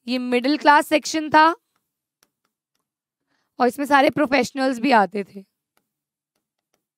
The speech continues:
टीचर, डॉक्टर, ये रिचर क्लास सेक्शन था। तो ऐसे ये भी तीन पार्ट्स में डिवाइडेड थे, अ, बिजनेसमैन वाला मतलब कि थोड़ा रिच क्लास,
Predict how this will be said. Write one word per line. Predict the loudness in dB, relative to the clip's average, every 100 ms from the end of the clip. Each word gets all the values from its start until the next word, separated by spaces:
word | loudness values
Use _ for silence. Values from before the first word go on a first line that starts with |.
| _ _ _ _ _ _ _ _ _ _
टीचर, | -10 -8 0 4 4
डॉक्टर, | 4 2 2 2 2 2 -2 _ _ _ _ -4
ये | 0 2
रिचर | 0 2 2
क्लास | 4 4 2
सेक्शन | -2 -12 -14 -18
था। | -20 -20 -20 _ _ _ _ _ _ _ _ _ _ _ _ _ 2
तो | 2
ऐसे | 2 -2 2
ये | 2
भी | 4 2
तीन | 2 0 0 4
पार्ट्स | 4 4 0
में | -2 0
डिवाइडेड | 2 2 2 0 0
थे, | 2 2 0 _ _ _ _ 0
अ, | 4 4
बिजनेसमैन | 2 0 -4 -2 -2 4
वाला | 4 6 6
मतलब | 4 0
कि | -2 -4 -2
थोड़ा | 2 4 4
रिच | 2 0
क्लास, | 4 4 2 -4